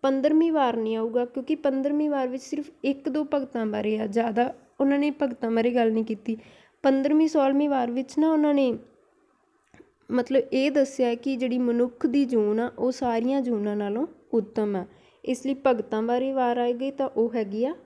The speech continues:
ਦਸਵੀਂ। ਗੁਰੂ ਗ੍ਰੰਥ ਸਾਹਿਬ ਜੀ ਵਿੱਚ ਕਿੰਨੇ ਰਾਗਾਂ ਵਿੱਚ ਬਾਣੀ ਦਰਜ ਹੈ? ਆਪਸ਼ਨ ਏ ਡੀ, ਇਕੱਤੀ ਰਾਗਾਂ ਦੇ ਵਿੱਚ। ਗੁਰੂ ਅਮਰਦਾਸ ਜੀ ਦਾ ਜਨਮ ਕਦੋਂ ਹੋਇਆ? ਆਪਸ਼ਨ ਐੜਾ, ਚੌਦਾਂ ਸੌ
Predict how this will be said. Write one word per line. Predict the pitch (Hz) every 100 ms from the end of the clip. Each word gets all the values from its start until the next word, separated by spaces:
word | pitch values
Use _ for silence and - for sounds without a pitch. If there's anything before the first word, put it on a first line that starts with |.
| 226
ਦਸਵੀਂ। | 214 208 233 202 175 - _ _ _ _ _ _ _ _ _ _ _ _ _ _ _ _ _ _ - 247
ਗੁਰੂ | 285 311
ਗ੍ਰੰਥ | 269 277 285
ਸਾਹਿਬ | 294 302 247 226
ਜੀ | 226 233
ਵਿੱਚ | 233 226 - -
ਕਿੰਨੇ | 277 277 294 302
ਰਾਗਾਂ | 247 190 208
ਵਿੱਚ | 214 214 226
ਬਾਣੀ | 226 220
ਦਰਜ | 220 220 214 233
ਹੈ? | 240 -
ਆਪਸ਼ਨ | 214 208 - 240 -
ਏ | 220
ਡੀ, | 214 269
ਇਕੱਤੀ | - _ - 254 247 - 277
ਰਾਗਾਂ | 247 190 185
ਦੇ | 185 185
ਵਿੱਚ। | 180 - - _ _ _ _ _ _ _ _ _ _ _ _ _ _ 226
ਗੁਰੂ | 269 - -
ਅਮਰਦਾਸ | 240 262 269 269 277 -
ਜੀ | 277
ਦਾ | 269
ਜਨਮ | 226 214 208
ਕਦੋਂ | 208 226 214
ਹੋਇਆ? | 240 240 240 269 - _ _ _ -
ਆਪਸ਼ਨ | 233 226 - 262 247
ਐੜਾ, | 226 202 214 269 - _ -
ਚੌਦਾਂ | 240 202 208 233
ਸੌ | 233 233 311